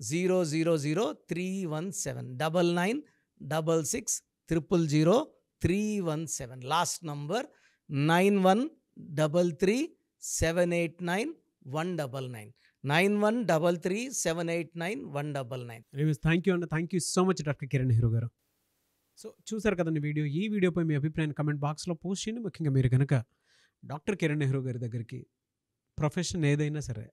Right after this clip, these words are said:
Speaker 2: సినిమా ఇండస్ట్రీ అయినా సరే, బిజినెస్ అయినా సరే, and, uh, ఎడ్యుకేషనల్ ఇన్‌స్టిట్యూట్స్ అయినా సరే,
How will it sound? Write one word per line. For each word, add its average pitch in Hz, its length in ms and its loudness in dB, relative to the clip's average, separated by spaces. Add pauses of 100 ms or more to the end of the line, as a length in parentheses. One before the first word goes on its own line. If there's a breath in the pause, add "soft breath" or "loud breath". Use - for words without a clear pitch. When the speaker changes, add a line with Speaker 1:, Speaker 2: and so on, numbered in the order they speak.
(320)
Speaker 2:
సినిమా 135 320 2
ఇండస్ట్రీ 131 400 -2
అయినా 120 160 -6
సరే, 131 320 -10
బిజినెస్ 120 420 -4
అయినా 127 180 -4
సరే, 131 260 -10 (560 soft breath)
and, 127 280 -2
uh, 117 300 0
ఎడ్యుకేషనల్ 127 540 2
ఇన్‌స్టిట్యూట్స్ 127 520 0
అయినా 123 200 0
సరే, 127 240 -2